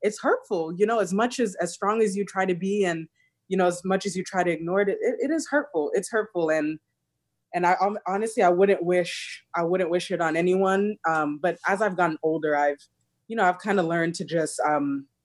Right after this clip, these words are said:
it's just something that I'm gonna have to deal with. And that's why I try to post as much as I can to try to get people, you know, I,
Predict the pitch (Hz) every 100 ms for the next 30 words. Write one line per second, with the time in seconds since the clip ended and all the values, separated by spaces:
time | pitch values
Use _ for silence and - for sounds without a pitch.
0 | _ - 160 185 180 180 165 175 160 156
1 | 160 156 156 160 - 143 160 175 196 240
2 | - _ _ _ - 170 160 151 156 170
3 | - 170 160 165 170 160 151 143 143 -
4 | - 190 180 - 170 175 170 185 156 151
5 | 196 175 170 165 - 170 151 _ _ -
6 | 269 330 269 247 - 247 247 226 214 220
7 | - - 214 196